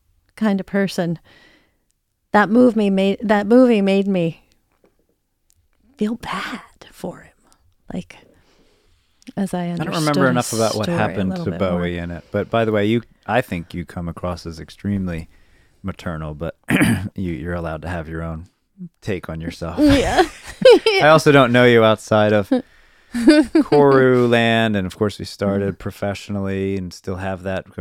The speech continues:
Speaker 2: but, uh, just from friend to friend, I don't, you seem like you have plenty of maternal gifts, but maybe you just are different. Maybe you're an absolute
Speaker 1: I
Speaker 2: monster
Speaker 1: <laughs>
Speaker 2: when you
Speaker 1: I'm, I'm the worst.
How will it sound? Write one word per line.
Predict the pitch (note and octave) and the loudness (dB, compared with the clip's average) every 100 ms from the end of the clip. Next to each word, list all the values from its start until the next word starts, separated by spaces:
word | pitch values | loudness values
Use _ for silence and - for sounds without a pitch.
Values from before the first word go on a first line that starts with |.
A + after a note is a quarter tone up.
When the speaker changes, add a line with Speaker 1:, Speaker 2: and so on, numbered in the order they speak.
| - | -10
Speaker 2:
but, | F#2 E2+ _ | -10 -10 _
uh, | - E2 D#2+ F#2 _ _ | -16 -12 -12 -14 _ _
just | G2 - | -20 -18
from | G2 F2+ F#2 _ _ - A2+ | -14 -14 -16 _ _ -20 -18
friend | - B2+ B2 | -4 -2 -2
to | |
friend, | - C3 B2+ | -2 0 2
I | A2+ | 2
don't, | A#2 G#2+ - _ _ _ _ _ | 0 -4 -10 _ _ _ _ _
you | G#2 | -10
seem | G2+ C3+ B2+ A#2+ A2+ | -6 -2 -2 -2 -2
like | A2 - | -4 -4
you | |
have | G#2+ - | -6 -4
plenty | B2 A#2+ A2 | -4 -2 -2
of | G2 | -4
maternal | F#2+ - A2 G#2 G2 F#2+ _ - | -8 -6 -4 -2 -4 -8 _ -6
gifts, | G#2+ G2+ - _ _ - | -4 -4 -12 _ _ -8
but | F#2+ D2+ _ | -8 -8 _
maybe | - G2 F#2 | -10 -8 -6
you | F#2 | -8
just | E2+ F2+ - | -8 -12 -12
are | F2+ F2 F#2+ _ _ _ _ _ _ _ _ _ _ | -12 -12 -16 _ _ _ _ _ _ _ _ _ _
different. | G2 - F#2 - | -14 -12 -14 -10
Maybe | G2 G2+ A#2+ | -8 -6 -4
you're | A#2 | -4
an | |
absolute | A2+ A2+ - A2+ A2+ A2 F#3+ | -4 -8 -10 -8 -6 -6 -8
Speaker 1:
I | F3+ _ | -14 _
Speaker 2:
monster | G#2+ G2+ B2 - F3 D#2+ E2+ | -8 -6 -6 -10 -12 -10 -4
Speaker 1:
<laughs> | |
Speaker 2:
when | A#3+ D#4 | 2 4
you | G4 F4 - - - C5+ C#5 C5+ - D#5 | 4 2 -6 -10 -8 2 4 4 -2 -4
Speaker 1:
I'm, | G4+ F4 - | -4 -8 -4
I'm | A3+ A#3+ A#3 | -2 0 0
the | G3+ | -2
worst. | F#3+ G3+ G3+ F3+ F3+ - - - | -2 0 0 0 2 0 0 2